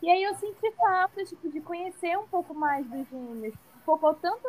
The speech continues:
na, é, no, nos gêmeos em si. <laughs> Tipo, focou tanto nos gêmeos em si, com, como eles eram parecidos, que eu acabei não conhecendo muito de cada um.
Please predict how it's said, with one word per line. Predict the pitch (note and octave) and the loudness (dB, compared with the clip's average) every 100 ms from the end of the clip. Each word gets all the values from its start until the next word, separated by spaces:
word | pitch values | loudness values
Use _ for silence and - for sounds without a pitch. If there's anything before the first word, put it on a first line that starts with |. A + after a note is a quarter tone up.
| A4 | -4
na, | F#4 D#4+ C#4+ C4 A#3+ A#3 - | -2 -2 -2 -4 -6 -10 -12
é, | A#3+ A#3 A3+ A#3 - - B3 - - - - | -8 -6 -6 -10 -16 -14 -12 -12 -16 -16 -6
no, | C#4+ E4+ D4 B3+ | -4 -2 -4 -4
nos | C4+ F4 A4+ | -4 -2 -2
gêmeos | D4+ C#4+ C4+ C4 | -2 -6 -6 -6
em | C#4+ G#4+ - | -6 -8 -8
si. | - C4+ F#4 - _ _ _ _ - - - A#3 | -8 -4 -4 -6 _ _ _ _ -20 -20 -20 -16
<laughs> | A#3 - - - - D4+ A4+ C#5+ - B4+ - - _ _ _ _ - - - - - - | -14 -16 -16 -8 -6 -4 -6 -8 -8 -8 -10 -20 _ _ _ _ -18 -16 -18 -20 -8 -2
Tipo, | B3 C4+ | 0 6
focou | D4+ D4+ D4 | 6 6 4
tanto | D4 E4 G4+ A4 | 4 -2 0 0
nos | F4+ D4+ | 2 0
gêmeos | B3+ C4 B3+ B3 | -2 -6 -6 -6
em | A#3 A3+ | -6 -8
si, | - A#3 D4+ D4+ | -8 -6 -2 2
com, | C#4 D4+ C4 | 2 0 -2
como | C#4+ D#4 | 0 2
eles | E4+ C#4 | 0 0
eram | B3+ B3+ | -2 0
parecidos, | B3 A3+ - B3+ D4+ - - - - | -2 -2 -6 -8 -6 -4 -6 -8 -6
que | - | 2
eu | E4+ | 2
acabei | E4+ E4+ E4 E4 | 2 -2 -4 -6
não | F4+ | -6
conhecendo | F#4+ G4 G4+ - F4+ F#4 | -6 -8 -8 -8 -8 -8
muito | G4 F#4+ F#4+ F#4+ F4+ | -8 -6 -6 -6 -10
de | D4+ | -10
cada | - C#4 B3 A#3 | -6 -4 0 -2
um. | A3 G3 | -2 -8